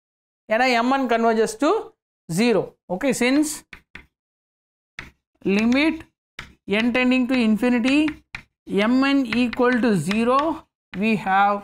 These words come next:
definition-ஐ யூஸ் பண்ணியிருக்கேன். அவ்வளவுதான், definition யூஸ் பண்ணியிருக்கேன். அப்ப இதுதான் நம்ம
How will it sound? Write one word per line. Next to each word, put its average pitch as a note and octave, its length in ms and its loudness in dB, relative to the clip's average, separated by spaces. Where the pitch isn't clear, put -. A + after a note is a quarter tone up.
definition-ஐ B3+ 580 0
யூஸ் G#3+ 200 0
பண்ணியிருக்கேன். D#3+ 420 -2
அவ்வளவுதான், F3+ 360 -2
definition F#3 460 -2
யூஸ் D#3+ 180 -12
பண்ணியிருக்கேன். F#3+ 260 -16
அப்ப B3 120 -2
இதுதான் E4 380 2
நம்ம B3+ 200 2